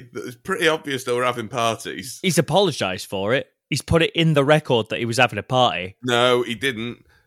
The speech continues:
Speaker 1: He said there was a party. He wasn't having a party, Stephen. He was, thought it was a work event, and he was not aware that it was a party.
Speaker 2: Is he really swinging that bullshit?
Speaker 1: That's what he said.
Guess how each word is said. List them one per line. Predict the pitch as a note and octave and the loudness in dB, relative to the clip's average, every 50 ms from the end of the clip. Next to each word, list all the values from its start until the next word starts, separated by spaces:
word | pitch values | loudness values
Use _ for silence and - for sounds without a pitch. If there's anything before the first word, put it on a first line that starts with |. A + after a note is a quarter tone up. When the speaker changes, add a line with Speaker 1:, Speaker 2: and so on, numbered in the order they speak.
| _ _ - | _ _ -12
Speaker 1:
He | A#2+ | -10
said | - - C#3 C3 A#2 F#2 | -6 0 0 0 0 2
there | B2+ B2 B2 | 0 0 2
was | A#2+ A#2 B2+ | 0 0 -2
a | A#2+ | -4
party. | - - C#3+ C#3+ C#3 C3+ - - G#2+ G2 | -4 -2 0 0 0 -2 -2 -4 -4 -4
He | F#2+ B2+ B2+ | -2 -4 -4
wasn't | C3 A#2+ B2 C3+ C#3 B2+ C3 B2+ G#2+ | -4 -2 -2 -2 -2 -4 -6 -12 -8
having | - C3 C#3+ C3 C3 A#2+ | -6 -6 -6 -4 -4 -6
a | G#2 | -4
party, | - - B2+ C3 B2+ A#2+ - F#2 | -4 -2 -2 -2 -4 -6 -8 -14
Stephen. | - - F2+ G2 F2 F#2+ G#2+ G#2+ _ - - - _ | -12 -10 -10 -10 -10 -12 -14 -14 _ -20 -20 -20 _
He | - B2+ C3 | -6 -6 -4
was, | C3 C3+ B2 | -4 -4 -8
thought | A#2+ - B2+ A#2+ A#2+ A#2 B2 | -10 -6 -4 -4 -4 -4 -6
it | - | -12
was | G#2+ G2 | -10 -10
a | A2+ | -8
work | G2 G#2 A#2+ B2+ C3+ B2 - | -4 0 0 0 0 0 -4
event, | G#2 F2 F#2+ F#2 F#2 F#2 - | -8 -8 -8 -8 -8 -12 -14
and | G2 | -14
he | G#2 | -14
was | F#2+ G2+ G2 | -14 -12 -12
not | A2 A2 A2+ A#2 - | -6 -6 -6 -6 -6
aware | A#2+ G#2+ G#2 A2 G#2+ G2+ G2 | -10 -6 -4 -2 -2 -2 -2
that | F#2+ F#2 - | -4 -4 -4
it | G2+ G#2 - | -4 -6 -4
was | G#2 G#2+ F#2 | -6 -10 -10
a | G2+ | -10
party. | F#2+ - - A2+ G#2+ A2 A2 G#2 - - F2 D#2+ D#2+ _ _ _ _ _ _ _ _ _ _ _ _ _ _ _ _ _ _ _ _ _ _ _ _ _ _ _ _ _ _ _ _ _ _ _ _ _ _ _ _ - | -14 -8 -4 -4 -2 -2 -2 -4 -8 -10 -12 -12 -12 _ _ _ _ _ _ _ _ _ _ _ _ _ _ _ _ _ _ _ _ _ _ _ _ _ _ _ _ _ _ _ _ _ _ _ _ _ _ _ _ -2
Speaker 2:
Is | D#3 D3+ C3 | 0 0 2
he | C#3 D3 | 0 -2
really | B2+ B2+ D3 C#3+ C#3+ C#3 C3+ C3+ | 0 4 6 6 8 8 6 4
swinging | C3 - - C#3+ C3 C3 C3+ C3 C3 C3+ | 2 2 2 2 2 2 2 0 0 2
that | B2+ A#2+ A#2+ A2+ | 0 0 0 2
bullshit? | C3+ C3+ C3 C3 A#2 - - G2+ F#2 | 2 2 2 2 0 -2 -4 -4 -4
Speaker 1:
That's | - - | -4 -6
what | G#3 G#3 F3 | -8 -8 -6
he | G3 | -8
said. | - - A3+ A#3+ B3 F#3 B2 | -6 -2 -2 0 0 -2 -6